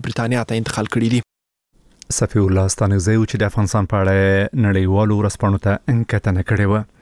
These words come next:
Speaker 2: ګلوبل ف-، فنډ په افغانستان کې د روغتیايي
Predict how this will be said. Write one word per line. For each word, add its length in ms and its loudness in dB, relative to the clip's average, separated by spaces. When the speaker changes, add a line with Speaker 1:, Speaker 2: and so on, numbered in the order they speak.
Speaker 2:
ګلوبل 300 0
ف-، 140 -8
فنډ 500 0
په 300 2
افغانستان 340 0
کې 140 0
د 80 0
روغتیايي 260 0